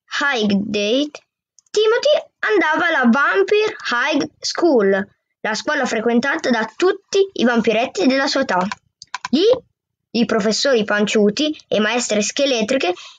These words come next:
tenevano da centinaia di anni corsi scolastici come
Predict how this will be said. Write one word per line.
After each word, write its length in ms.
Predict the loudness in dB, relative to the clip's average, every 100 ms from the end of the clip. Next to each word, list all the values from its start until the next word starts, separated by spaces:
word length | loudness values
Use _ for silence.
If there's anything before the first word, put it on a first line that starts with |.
| -6
tenevano 580 | -2 0 2 0 0 -4 _ _
da 140 | -4 -2
centinaia 640 | 0 0 2 0 0 0
di 140 | 2 2
anni 440 | 0 2 2 2 -2 _ _ _ _ _ _ -14 -12
corsi 380 | -2 0 0 -2
scolastici 720 | -2 -2 0 -2 -2 -4 -4
come 360 | -4 -2 0 -2